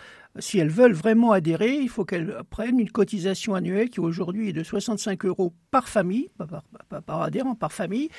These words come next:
Et cet argent est donc géré par le national qui est reversé dans les délégations, puisqu'il y en a une par département.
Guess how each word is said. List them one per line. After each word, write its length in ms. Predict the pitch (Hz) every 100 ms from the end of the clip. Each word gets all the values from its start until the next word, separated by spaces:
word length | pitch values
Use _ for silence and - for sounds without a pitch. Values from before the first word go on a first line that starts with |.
| - -
Et 120 | 208
cet 340 | 180 247 208 220
argent 380 | 185 131 220 302
est 100 | 226
donc 220 | 196 160
géré 320 | 196 214 226
par 160 | 226 156
le 100 | 165
national 580 | 170 - 147 160 247
qui 120 | 277 185
est 20 |
reversé 540 | 165 156 156 - 208
dans 160 | 202 165
les 160 | 156
délégations, 680 | 143 165 185 160 156 214 262
puisqu'il 240 | - 180
y 40 | 160
en 20 |
a 20 |
une 180 | 175 240
par 140 | 196
département. 560 | 185 170 185 202 156